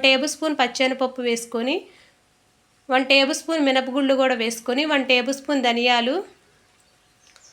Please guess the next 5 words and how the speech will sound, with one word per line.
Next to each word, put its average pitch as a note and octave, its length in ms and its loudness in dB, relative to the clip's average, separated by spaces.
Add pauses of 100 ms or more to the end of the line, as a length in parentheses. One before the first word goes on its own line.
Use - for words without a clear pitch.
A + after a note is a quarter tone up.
(260)
పావు C#4 280 6
టేబుల్ C#4 300 4
స్పూన్ D#4 320 -2
మెంతులు, C4+ 400 0 (1900)
మన C#4+ 100 4